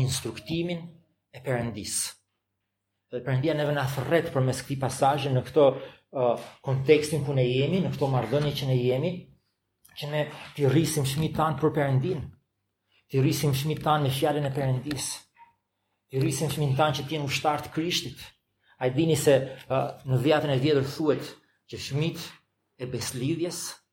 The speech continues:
janë heshta dhe shigjeta? Heshta dhe shigjeta nuk janë nga ato plastiket që janë për të luajtur. Se i që ka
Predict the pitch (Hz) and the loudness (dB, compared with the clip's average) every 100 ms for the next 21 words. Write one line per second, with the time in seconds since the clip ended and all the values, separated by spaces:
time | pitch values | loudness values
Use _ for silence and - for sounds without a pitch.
0 | _ _ 139 143 131 135 - 139 - - | _ _ -6 -6 -6 -10 -6 -4 -2 -4
1 | 165 151 131 - 113 92 113 131 175 - | -2 -2 -4 -6 -6 -4 -4 -2 -6 -6
2 | - - _ _ _ _ _ _ _ _ | -14 -20 _ _ _ _ _ _ _ _
3 | _ _ _ _ _ _ _ _ _ _ | _ _ _ _ _ _ _ _ _ _
4 | _ 147 - 151 143 131 107 165 151 131 | _ -10 -6 -4 -2 -4 -2 -2 0 -2
5 | 135 170 160 - - - - _ _ - | 0 -2 -2 -10 -18 -20 -20 _ _ -8
6 | 139 139 160 - 156 - - 165 139 131 | -4 -2 -2 0 -2 -2 0 0 0 -2
7 | 143 131 135 143 135 131 131 101 - _ | -4 -2 -2 -2 -2 -2 -4 -12 -16 _
8 | _ - - _ _ - - 143 135 135 | _ -20 -20 _ _ -16 0 2 2 4
9 | 143 | 4